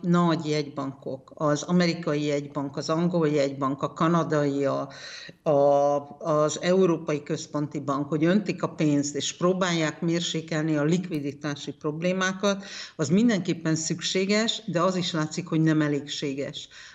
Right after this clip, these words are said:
A Fed irtóztató pénzeket öntött a piacra, és ennek ellenére az esés folytatódik,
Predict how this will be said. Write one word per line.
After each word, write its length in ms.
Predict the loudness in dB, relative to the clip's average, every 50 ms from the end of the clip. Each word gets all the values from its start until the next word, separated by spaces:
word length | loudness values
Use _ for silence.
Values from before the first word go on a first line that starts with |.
| -12 -12
A 60 | -10
Fed 500 | -8 -2 0 2 2 2 0 -2 -6 -4
irtóztató 880 | 0 2 2 2 2 0 -4 -6 -6 -6 -6 -4 -4 -4 -2 -2 -4 -4
pénzeket 600 | -2 0 0 2 2 2 0 0 -2 -2 -2 0
öntött 420 | 0 0 0 0 -2 -2 -4 -2 -6
a 80 | -6
piacra, 540 | -4 -2 0 2 2 2 0 -2 -2 0 0
és 220 | 0 2 0 0 0
ennek 320 | 2 2 2 2 0 0
ellenére 680 | -2 0 2 2 2 2 0 0 0 0 0 0 -2 -4 -8 -16 -18 -18 -14 -6
az 180 | -6 -6 -4 -2
esés 440 | -2 -2 0 0 0 0 0 -2 -4
folytatódik, 1000 | -2 -2 -2 -2 -2 -2 -4 -6 -6 -6 -8 -6 -4 -2 -2 -2 -2 -4 -12